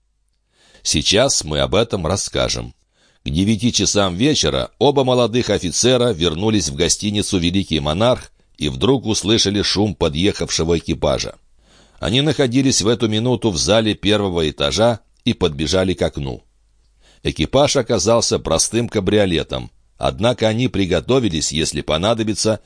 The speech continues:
немедленно вывести свежих лошадей. Но путешественник не походил на короля. Это был забавный человечек в широкополой шляпе и огромном плаще.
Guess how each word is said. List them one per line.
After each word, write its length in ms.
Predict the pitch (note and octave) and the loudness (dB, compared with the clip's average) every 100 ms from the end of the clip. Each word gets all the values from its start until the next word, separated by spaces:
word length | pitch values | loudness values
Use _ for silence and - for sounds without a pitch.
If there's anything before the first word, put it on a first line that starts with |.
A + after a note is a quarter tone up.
| _ | _
немедленно 680 | A#1 C#2 E2+ B2+ B2 C3 A2+ | -10 -2 0 2 2 0 2
вывести 460 | G#2+ A#2+ A2 - G#2 | 2 2 0 0 -2
свежих 440 | D2 G2+ G2 F2 | 0 0 0 0
лошадей. 580 | F#2+ - F#2+ F2 C2+ _ _ _ _ _ _ | 0 0 2 0 -2 _ _ _ _ _ _
Но 200 | - G#2+ | -2 0
путешественник 840 | D#3 E3 E3 - E3+ - D#3+ D#3+ - | 2 2 2 2 0 0 0 0 0
не 140 | D3+ | 0
походил 560 | D3+ C#3+ C#3 C3+ D#3+ B2+ | 2 2 2 0 2 0
на 120 | E2 | 0
короля. 520 | D#2+ D#2 D2+ D2 C#2 - _ - | -4 0 0 0 -2 -6 _ -2
Это 280 | D#3 D#3 | 0 2
был 200 | C3+ D3 | 0 2
забавный 580 | A#2+ G#2+ G2 C#3 B2 A#2 | 2 0 2 2 2 -4
человечек 640 | - F2 E2+ B2 C#3+ C3+ - | -2 -2 2 2 2 -2 -2
в 60 | |
широкополой 640 | - F2+ E2+ E2 G#2 F#2+ E2 | -2 0 0 -2 0 0 0
шляпе 600 | - G#2 C#3 C3 A#2+ A2+ - | 0 2 2 2 -2 -2 -2
и 100 | B2 | 2
огромном 600 | G#2 D2 F#2+ B2 A2 G#2 | 2 0 0 0 0 -4
плаще. 600 | - E2+ F2 - D#2+ C#2 | -2 0 2 0 0 -2